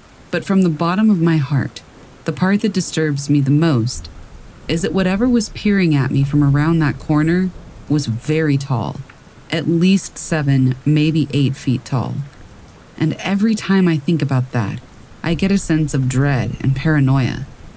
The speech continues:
I haven't told any of my family, not even my dad. But if any of you have a clue of what I might have seen, let me know. I wasn't hallucinating. And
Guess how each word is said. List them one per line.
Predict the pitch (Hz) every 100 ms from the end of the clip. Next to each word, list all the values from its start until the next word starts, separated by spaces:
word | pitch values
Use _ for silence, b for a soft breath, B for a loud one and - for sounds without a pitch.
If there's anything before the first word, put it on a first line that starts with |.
| - - - - -
I |
haven't | 160 185 214
told | 190 165 -
any | 165 165
of | 147 143
my | 135
family, | 127 139 135 - - - - -
not | 151 160
even | 170 160 151
my | 131
dad. | 127 135 117 120 143 - - - - - - -
But | 165 156 131 - - -
if | 160 196
any | 202 196
of |
you | 180 175
have | 160
a | 143
clue | - - 170
of | 131 131
what | 139
I |
might | 135 135 127
have | 127
seen, | - 214 160 139 139 143 143 - - - -
let | 165
me | 170
know. | 170 160 95 - - - - - - - - - - - -
I |
wasn't | 165 151 175 202 202
hallucinating. | 156 151 156 - 104 73 - - - - - - - - -
And | 165 175 175 -